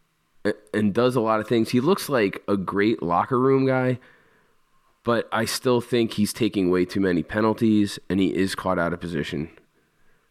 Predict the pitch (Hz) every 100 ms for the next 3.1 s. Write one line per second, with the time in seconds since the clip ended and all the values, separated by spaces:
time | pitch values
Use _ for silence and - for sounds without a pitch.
0 | _ _ _ _ _ _ _ _ _ _
1 | _ _ - - 123 127 120 - 135 143
2 | - 127 120 92 104 117 101 95 98 76